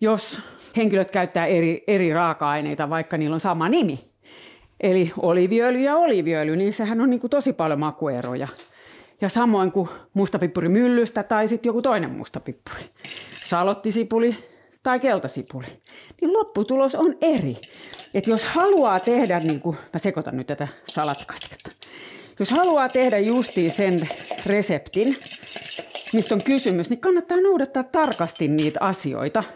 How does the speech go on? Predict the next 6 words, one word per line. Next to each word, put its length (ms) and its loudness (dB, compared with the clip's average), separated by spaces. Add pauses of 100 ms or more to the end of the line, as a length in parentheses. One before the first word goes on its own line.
(480)
mitkä 280 0
siinä 220 4
on 120 4
lueteltu. 640 0 (1160)
Ja 140 2
tota, 380 0